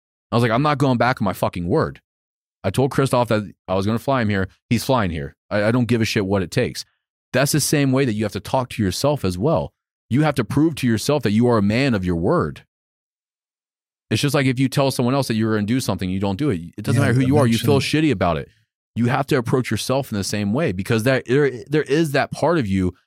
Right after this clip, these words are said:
Speaker 1: that was looking forward to it. It's like, "Fuck yeah, we're gonna do this finally. We're gonna get into the gym.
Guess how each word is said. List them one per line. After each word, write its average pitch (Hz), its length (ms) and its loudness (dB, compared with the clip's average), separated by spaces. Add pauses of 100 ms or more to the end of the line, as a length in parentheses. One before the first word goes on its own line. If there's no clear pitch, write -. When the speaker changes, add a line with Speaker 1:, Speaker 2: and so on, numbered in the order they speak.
(540)
Speaker 1:
that 113 260 0
was 104 200 0
looking 131 320 0
forward 131 460 0
to 92 140 0
it. 87 40 0
It's 90 80 -4
like, 87 160 -6
"Fuck - 200 -4
yeah, 87 100 0
we're 107 160 0
gonna 107 160 0
do 101 200 2
this 92 180 -2
finally. 78 440 -4
We're 101 140 -2
gonna 113 160 2
get 113 160 0
into 117 180 -2
the 98 80 0
gym. 87 340 -4